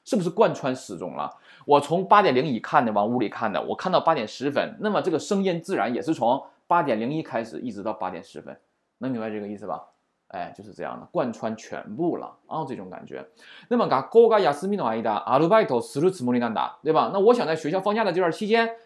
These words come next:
要打打工，对吧？那么他这个的话就没有说出来，那么可能就是说怎么的，学校放假我就要打工，对吧？我打算嘛，现在是不是没放的呀？打算嘛，对吧？哎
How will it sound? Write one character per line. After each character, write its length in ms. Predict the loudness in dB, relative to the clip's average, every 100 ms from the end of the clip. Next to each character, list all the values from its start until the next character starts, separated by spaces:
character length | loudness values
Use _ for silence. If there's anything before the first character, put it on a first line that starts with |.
| _
要 220 | 0 2
打 120 | 4
打 140 | 6 8
工， 380 | 10 8 4 -14 _ _ _ _ _ _
对 120 | 2
吧？ 280 | 6 6 4 -12 _
那 120 | 2
么 220 | 2 0 -8
他 160 | 0 2
这 160 | 6
个 40 | 4
的 80 | 4
话 60 |
就 100 | 2
没 80 | 2
有 120 | 0
说 100 | 0
出 120 | -2
来， 220 | -2 0 0
那 60 | 0
么 100 | 0
可 120 | -2
能 80 | 0
就 120 | 2
是 40 |
说 120 | 2
怎 40 | -2
么 60 |
的， 100 | -4
学 140 | -6 0
校 100 | 0
放 160 | 2
假 220 | 2 0 -2
我 80 | -2
就 80 |
要 80 | 0
打 140 | 0 -4
工， 160 | -8 _ _ _ _ _ _ _ _ _ _ _
对 100 | 2
吧？ 80 | 4
我 160 | 4 4
打 300 | 2 -12 0
算 260 | 6 6
嘛， 80 | 4
现 80 | -2
在 80 | -2
是 80 |
不 80 | -2
是 60 | -4
没 180 | -4 -4
放 260 | -2 -2
的 60 | -4
呀？ 100 | -4
打 220 | -6 -6 -4
算 280 | 0 0
嘛， 140 | -2 -4
对 100 | -2
吧？ 100 | 0
哎 280 | 0 -2